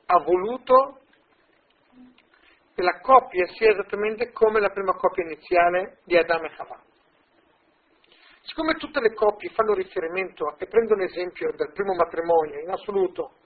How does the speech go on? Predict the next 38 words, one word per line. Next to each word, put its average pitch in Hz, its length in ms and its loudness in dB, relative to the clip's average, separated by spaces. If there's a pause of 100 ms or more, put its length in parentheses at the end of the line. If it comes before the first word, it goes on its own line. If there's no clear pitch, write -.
(340)
Adamo 175 340 4
ed 156 100 0
Eva, 151 520 2
Adamo 175 300 0
e - 40 -6
Chava, 131 320 -12 (920)
allora 254 300 8
Hashem 285 380 0
ha - 120 4
voluto 233 380 -6
farci - 280 -2
capire 269 420 -4
come 285 260 -2
deve 196 280 -2
essere 190 240 -6
il 180 80 -8
matrimonio, 143 680 -8 (920)
che - 120 8
all'inizio 262 400 6
devono 190 260 2
essere 160 340 -2
due, 302 480 2 (460)
ma 208 100 -4
poi 262 180 2
deve 208 180 -4
diventare 190 640 0
una 170 180 -6
sola 151 320 -2
opinione, 127 460 -14
una 175 140 -8
sola - 300 -6
cosa. 120 340 -18 (420)
Prima 311 220 4
del 262 140 -4
matrimonio, 208 720 4
all'inizio 214 420 2
del 220 140 6
matrimonio, 180 800 0